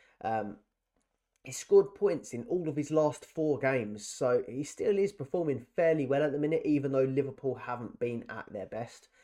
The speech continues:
Um, he's got one star man, two goals and two assists in his last four games, so doing pretty well. And then eighteen goals, eight assists for the season. Um, so I do still expect him to score fairly well in this run.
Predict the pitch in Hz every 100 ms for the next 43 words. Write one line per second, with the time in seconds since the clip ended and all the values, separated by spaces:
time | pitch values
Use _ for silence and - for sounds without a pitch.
0 | _ _ 104 104 107 135 135 135 131 -
1 | - 190 190 - 156 135 135 131 131 -
2 | - - 185 151 131 123 123 113 - 110
3 | 107 _ _ - - 131 - 127 - -
4 | - - 117 110 113 98 - - - 120
5 | 107 107 101 101 101 123 117 - _ -
6 | 180 - 147 123 113 113 117 117 - _
7 | - 123 120 156 151 156 151 135 139 131
8 | 131 127 - _ _ 135 123 - - 117
9 | - - - - 135 123 113 - 127 120
10 | 110 104 - _ _ 110 107 - 143 -
11 | 247 220 220 190 - - 208 - 127 113
12 | - 165 156 143 - _ - 175 160 131
13 | 147 131 101 101 110 95 104